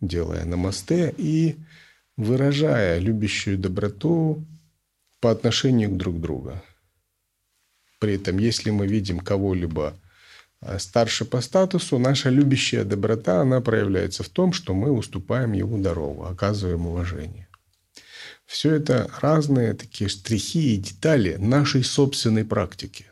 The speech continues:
То есть монашеская этика и культура — это не есть какие-то внешние правила этикета. Ну, этикет есть и в царском дворе тоже. Но практикуют ли там четыре бесконечных?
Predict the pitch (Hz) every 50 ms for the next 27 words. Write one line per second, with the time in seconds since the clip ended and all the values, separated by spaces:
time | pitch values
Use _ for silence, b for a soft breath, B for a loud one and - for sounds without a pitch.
0 | _ - - 104 98 - - 113 113 120 139 147 143 139 - 123 - - - 113
1 | 104 104 - - 156 143 143 151 - - 117 110 107 101 - 113 107 - - -
2 | - 208 170 117 101 92 B B B B B B B B B B B B B -
3 | 123 117 - - 120 131 135 139 147 175 190 180 - - - - 123 117 - -
4 | 127 123 117 117 - 110 101 110 123 139 139 131 - - - - 107 98 98 98
5 | 117 123 123 117 107 90 87 82 80 76 - - - - - - _ _ - -
6 | 107 - - 113 - - - 143 156 151 151 143 139 127 - - _ _ _ _
7 | _ _ _ - 165 180 143 - - 135 - - 180 165 - - 123 117 107 -
8 | - - 95 - - - 123 113 - - - - 92 85 73 90 87 - _ _
9 | _ _ _ _ _ _ - 90 87 101 95 92 92 101 117 139 143 139 - -
10 | 95 104 127 131 131 127 - - _ _ _ _ _ _ _ _ _ _ _ -
11 | - 123 120 123 120 - - 117 117 - 156 170 165 143 135 123 113 - 127 131
12 | 143 147 135 - - - 127 113 113 98 101 98 98 98 - 107 101 101 95 92
13 | - - - - - - _